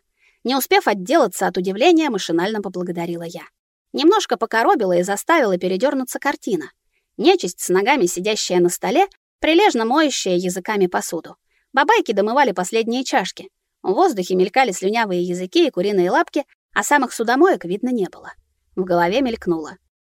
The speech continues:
«Что-то я сегодня вовсе не голодная. Упасть бы где-нибудь и поспать». «Всегда рады услужить».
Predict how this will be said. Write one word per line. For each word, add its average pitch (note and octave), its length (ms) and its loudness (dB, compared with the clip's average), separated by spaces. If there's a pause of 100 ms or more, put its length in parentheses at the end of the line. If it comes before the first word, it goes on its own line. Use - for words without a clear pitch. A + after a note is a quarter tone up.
(120)
«Что-то - 400 -4
я D4 140 2
сегодня D4+ 440 0
вовсе C4 280 -2
не C#4 100 0
голодная. A#3 600 0 (180)
Упасть D#4+ 440 0
бы E3+ 100 -6
где-нибудь F3+ 440 -2
и F#3 40 -18
поспать». - 460 -6 (340)
«Всегда A#3+ 400 2
рады A#3+ 280 2
услужить». D4+ 540 0